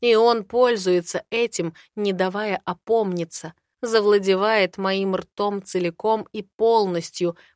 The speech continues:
проникая внутрь меня, присваивая. Во рту сплетается холодок от мятных постилок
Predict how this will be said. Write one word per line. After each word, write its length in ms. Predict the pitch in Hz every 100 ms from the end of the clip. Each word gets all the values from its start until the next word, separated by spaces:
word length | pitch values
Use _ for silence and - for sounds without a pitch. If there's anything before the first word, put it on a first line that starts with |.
| -
проникая 800 | 208 202 190 185 185 208 208 180
внутрь 420 | 180 185 170 170
меня, 440 | 170 175 170 165 - _ _
присваивая. 1080 | - 190 175 - 175 185 196 175 165 160 160 _ _ _ _ -
Во 240 | 214 202
рту 240 | 190 208
сплетается 760 | 214 - 185 180 202 202 190 185
холодок 720 | 175 185 185 175 180 208 202 -
от 240 | 170 -
мятных 480 | 196 196 196 175 -
постилок 760 | - 165 - - 226 208 202